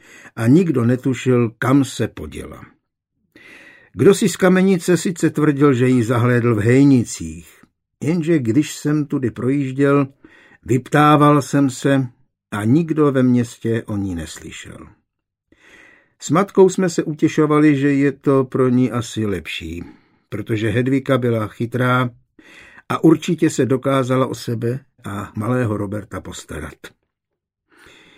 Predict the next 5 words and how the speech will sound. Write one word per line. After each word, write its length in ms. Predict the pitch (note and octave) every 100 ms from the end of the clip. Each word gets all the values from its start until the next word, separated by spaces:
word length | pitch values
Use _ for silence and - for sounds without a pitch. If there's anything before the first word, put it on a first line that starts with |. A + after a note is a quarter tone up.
| _ _ _ -
Doufáme, 640 | B2+ D3+ F#3+ G3 G3 F#3+
že 140 | D#3 D#3
se 280 | - E3+ D3+
někdy 360 | D3+ C#3 C#3+
objeví, 680 | B2+ G#2 G#2 F2 F2 D#2+ D#2